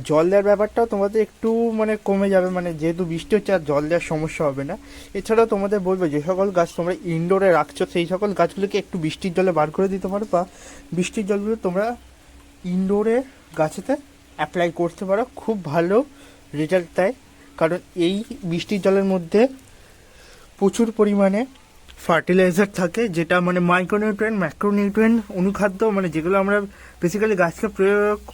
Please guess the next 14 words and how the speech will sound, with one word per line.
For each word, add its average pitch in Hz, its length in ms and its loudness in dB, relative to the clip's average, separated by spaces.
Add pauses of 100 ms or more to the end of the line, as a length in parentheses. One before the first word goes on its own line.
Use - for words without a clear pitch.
(100)
মানে 180 140 0 (120)
প্রোভাইড 190 420 2
করে 202 180 2
থাকি 190 140 -2 (120)
বিভিন্ন 185 280 -2 (720)
রাসায়নিকের 190 580 0
মাধ্যমে, 180 520 0 (180)
যেগুলো 185 240 0 (300)
কস্ট 196 300 -2 (100)
মিনিমাম 202 280 0 (180)
অনেক 196 160 -2 (140)
পড়ে, 147 180 0 (100)
সকলে 175 320 0
অ্যাফোর্ড 190 340 -4